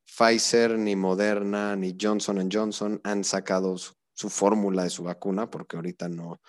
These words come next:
no les conviene. Entonces esto es un experimento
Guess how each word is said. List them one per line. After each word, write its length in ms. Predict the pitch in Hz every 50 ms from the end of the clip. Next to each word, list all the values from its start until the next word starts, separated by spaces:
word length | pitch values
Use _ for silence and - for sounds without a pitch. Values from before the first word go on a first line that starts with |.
| - - - - - - - _ _ -
no 140 | 104 104
les 180 | 104 104 101 -
conviene. 340 | - 95 95 95 98 120 131
Entonces 420 | 123 - 110 104 - 117 113 110
esto 280 | - - 117 110 107 101
es 500 | 101 101 101 101 101 - - - - - _ _ _ _ _ _ _
un 720 | - 117 123 120 120 117 120 117 113 113 110 107 98 - - _ -
experimento 1120 | - 104 - - - - 101 101 101 104 113 117 113 - - 117 113 110 104 92 - -